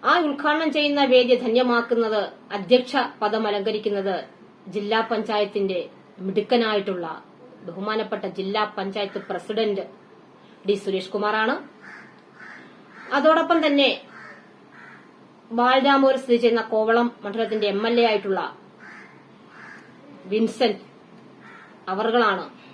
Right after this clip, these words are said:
ആ യോഗത്തിലെ മുഖ്യ പ്രഭാഷണം നിർവഹിക്കുന്നത്. അതോടൊപ്പം തന്നെ വേദി പങ്കിടാനും സദസ്സ് പങ്കിടാനും ഒരുപാട് വിശിഷ്ട അതിഥികൾ,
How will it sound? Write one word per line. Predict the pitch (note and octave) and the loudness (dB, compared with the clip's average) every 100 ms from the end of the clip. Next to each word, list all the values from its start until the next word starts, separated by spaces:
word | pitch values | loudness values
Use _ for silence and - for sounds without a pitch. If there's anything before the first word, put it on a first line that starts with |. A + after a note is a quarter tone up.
| - - - - - A#3+ | -20 -20 -20 -12 0 4
ആ | C#4+ | 6
യോഗത്തിലെ | A3+ G#3+ G#3+ G3+ G3 | 6 4 0 -2 -2
മുഖ്യ | G3 - A#3+ - | -4 0 0 0
പ്രഭാഷണം | G#3 F#3 G#3 G#3+ B3 G3 - - - - | -4 0 0 2 0 -2 -8 -20 -20 -16
നിർവഹിക്കുന്നത്. | F#3 F#3+ F#3+ G3 A3 A3 E4+ - - - - - - - - - - - - - - - C#4+ | -6 -2 -2 -2 -2 -2 -4 -8 -20 -20 -20 -20 -20 -20 -20 -20 -20 -20 -20 -20 -20 -6 0
അതോടൊപ്പം | D#4+ E4+ F4+ F#4 | 4 4 4 2
തന്നെ | F#4 E4+ - - - - - - - | 2 0 -2 -8 -20 -20 -20 -16 2
വേദി | A#3 B3 C#4 | 6 6 6
പങ്കിടാനും | C#4+ C#4+ C#4 C#4 C4+ F#3+ - - - | 2 4 4 4 2 -2 -10 -20 -4
സദസ്സ് | A3 A#3+ C4 | -2 0 0
പങ്കിടാനും | C4 B3+ B3 B3 F#3 - - - - - | 2 2 4 2 0 -8 -20 -20 -18 -4
ഒരുപാട് | A3 A#3+ C#4 C#4 C#4 - - - - G#3+ | -2 4 6 6 6 2 -6 -16 -14 -10
വിശിഷ്ട | G3+ A#3 - | -6 -6 0
അതിഥികൾ, | A3 G3 G#3 A3 A3 | 0 0 0 2 0